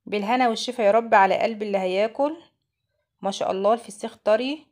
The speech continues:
ما هوش ناشف كده ومجلد، وفي نفس الوقت ما هوش مهري قوي وبايظ يعني.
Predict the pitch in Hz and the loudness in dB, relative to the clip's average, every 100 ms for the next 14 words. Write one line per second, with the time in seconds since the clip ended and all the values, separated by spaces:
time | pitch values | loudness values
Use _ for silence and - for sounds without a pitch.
0 | _ _ _ _ _ _ _ _ 185 185 | _ _ _ _ _ _ _ _ -10 -2
1 | 214 240 240 - - 185 190 220 226 - | 0 2 0 -4 -2 -2 -2 -4 -8 -8
2 | 220 226 214 185 202 233 247 254 190 196 | -4 -2 -2 -2 -4 -2 -4 -6 -10 -6
3 | 220 - 196 202 233 208 180 185 214 220 | -6 -6 -4 -2 -2 -2 -4 -2 -2 -4
4 | 190 220 214 - - 214 240 226 190 175 | -6 -6 -4 -2 -2 -2 -4 -6 -8 -10
5 | 185 185 208 202 185 190 220 262 | -4 -2 -2 -4 -4 -2 0 -4